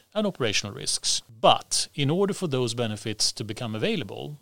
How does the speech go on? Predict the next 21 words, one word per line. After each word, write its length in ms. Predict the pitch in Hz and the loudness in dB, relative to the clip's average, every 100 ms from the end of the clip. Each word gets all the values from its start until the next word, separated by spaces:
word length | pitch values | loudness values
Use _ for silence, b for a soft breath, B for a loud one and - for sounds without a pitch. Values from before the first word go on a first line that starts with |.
| - | -10
there 160 | 123 113 | -6 -4
would 140 | 117 | -4
have 160 | 107 - | -6 -6
to 80 | 131 | -8
be 280 | 135 113 | -6 -4
a 60 | 110 | -4
one 400 | 110 120 160 185 | -4 0 0 2
hundred 300 | 127 101 92 | -2 -4 -6
percent 320 | 101 - 104 | -4 -4 -4
shift 300 | - 110 - | -6 -8 -10
in 80 | 107 | -4
society 680 | - - 110 120 - 67 - - | -2 -2 -4 -8 -10 -10 -10 -8
to 160 | 139 | -4
all 220 | 131 139 | 0 0
of 80 | 117 | 2
us 340 | 107 104 - - | 0 2 2 2
always 400 | 156 160 120 101 | 0 0 0 -2
using 360 | 104 95 98 98 | -4 -6 -10 -10
cryptocurrencies 720 | 107 - 101 107 101 - 98 | -14 -14 -12 -12 -8 -6 -4
for 80 | 123 | -6
everything. 380 | 151 - 131 | -6 -8 -12